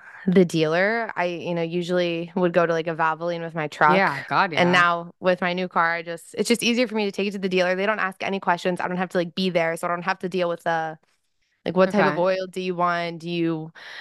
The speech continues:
Speaker 1: wanna do this, this, and this for thousands of dollars? You know what I mean?
Speaker 2: Yeah.
Speaker 1: So, um, across from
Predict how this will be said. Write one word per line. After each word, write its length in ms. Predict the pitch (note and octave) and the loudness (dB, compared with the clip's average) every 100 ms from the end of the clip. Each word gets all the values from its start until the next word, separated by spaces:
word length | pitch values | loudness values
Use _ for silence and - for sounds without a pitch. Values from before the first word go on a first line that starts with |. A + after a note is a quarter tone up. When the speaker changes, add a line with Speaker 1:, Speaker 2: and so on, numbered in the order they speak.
| - - - | -16 -2 6
Speaker 1:
wanna 220 | F#3+ F#3 | 6 6
do 160 | F#3 | 4
this, 240 | F3+ F#3+ F3+ | 4 2 4
this, 220 | F#3 F3 | 0 0
and 120 | F3+ | 0
this 280 | F3+ F3+ - | 0 0 0
for 320 | E3+ E3 D#3+ - - F#3+ - G3 - _ - - | 0 0 -2 -10 -12 -12 -10 -10 -10 _ -4 6
thousands 400 | F#3 F3+ F#3 F#3 | 6 6 2 -2
of 80 | |
dollars? 440 | F3 D#3+ D#3+ F3 G3+ | 0 0 0 -6 -4
You 60 | |
know 40 | C#4 | -4
what 60 | |
I 40 | D4 | -2
mean? 240 | C#4 C#4 - - _ _ | -4 -6 -10 -20 _ _
Speaker 2:
Yeah. 440 | A3+ A#3+ D#3+ E3 F3 _ _ _ _ _ _ | 2 4 4 0 -6 _ _ _ _ _ _
Speaker 1:
So, 400 | - C#4+ B3+ A#3 - _ _ | 6 8 8 6 0 _ _
um, 420 | A3+ A3 G3 F#3 - _ _ - | 4 4 4 -2 -10 _ _ -2
across 560 | G#3+ - G3+ G3 B3 | -2 2 6 6 6
from 280 | - B3+ A3+ | -2 -2 -2